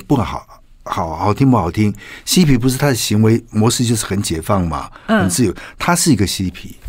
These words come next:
Speaker 1: 他买了鼓在家里打，虽然打得更烂。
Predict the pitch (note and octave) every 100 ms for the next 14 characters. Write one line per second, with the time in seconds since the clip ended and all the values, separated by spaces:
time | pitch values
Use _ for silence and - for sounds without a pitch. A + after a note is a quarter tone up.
0 | - E3+ D3 D3 - - E2+ C2+ - -
1 | - G#2 G2+ F2 D#2 - - _ - -
2 | - A2 G#2 - F2 D#2 - - - F2
3 | E2+ C#2+